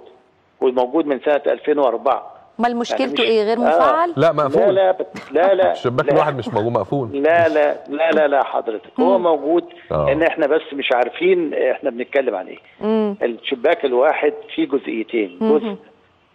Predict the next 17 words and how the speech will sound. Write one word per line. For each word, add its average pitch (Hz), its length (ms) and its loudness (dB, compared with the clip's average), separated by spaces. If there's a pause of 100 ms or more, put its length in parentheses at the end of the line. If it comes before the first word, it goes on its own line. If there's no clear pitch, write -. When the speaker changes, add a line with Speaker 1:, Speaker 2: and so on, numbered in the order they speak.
(120)
Speaker 1:
تأسيس 139 480 0
الشركات 147 540 0 (320)
وجزء 139 500 -2
خدمات 135 580 0
ما 113 100 0
بعد 110 220 -2
التأسيس. - 480 -10 (800)
Speaker 2:
تمام. 170 120 0
Speaker 1:
فالمطلوب 185 420 0
دلوقتي 165 460 2
هو 143 160 4
شباك 120 480 -2
واحد 139 280 0
لخدمات 127 640 -2
ما 113 60 -4
بعد 107 220 -2
التأسيس، - 480 -10